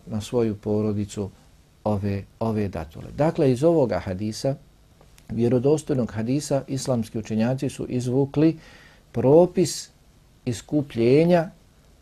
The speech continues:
za prijestup spolnog odnosa tokom dana mjeseca Ramazana. Onaj koji ima odnos sa svojom suprugom u toku dana mjeseca Ramazana,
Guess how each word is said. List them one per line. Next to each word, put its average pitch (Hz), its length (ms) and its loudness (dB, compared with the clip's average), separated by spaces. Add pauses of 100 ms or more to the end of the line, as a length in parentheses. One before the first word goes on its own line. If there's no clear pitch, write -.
(120)
za 110 140 -2
prijestup 139 640 0 (420)
spolnog 127 720 0
odnosa 123 460 -2
tokom 123 480 -2 (280)
dana 113 360 2
mjeseca 110 480 -2
Ramazana. 92 500 -6
Onaj 139 280 2
koji 101 240 -6 (100)
ima 139 380 0
odnos 170 580 2 (240)
sa 107 140 -8
svojom 135 340 0
suprugom 170 640 2 (300)
u 113 100 -6
toku - 320 0
dana 165 380 2 (280)
mjeseca 147 480 0
Ramazana, 131 680 2